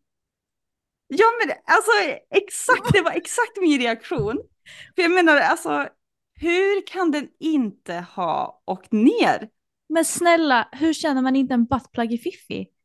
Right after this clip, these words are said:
Speaker 1: Och hur känner man inte med sitt eget finger, <laughs> tänker jag?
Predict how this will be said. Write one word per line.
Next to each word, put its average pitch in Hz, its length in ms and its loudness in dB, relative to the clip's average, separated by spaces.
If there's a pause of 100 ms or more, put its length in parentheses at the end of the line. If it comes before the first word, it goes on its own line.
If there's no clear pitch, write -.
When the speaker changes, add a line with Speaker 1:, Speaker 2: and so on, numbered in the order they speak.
(240)
Speaker 1:
Och 262 100 4
hur 294 160 4
känner 277 340 2
man 269 160 4
inte 254 180 0
med 233 140 -4
sitt 214 140 -8
eget 202 300 0
finger, 349 480 0
<laughs> 269 40 -8
tänker 285 300 4 (240)
jag? 285 120 -2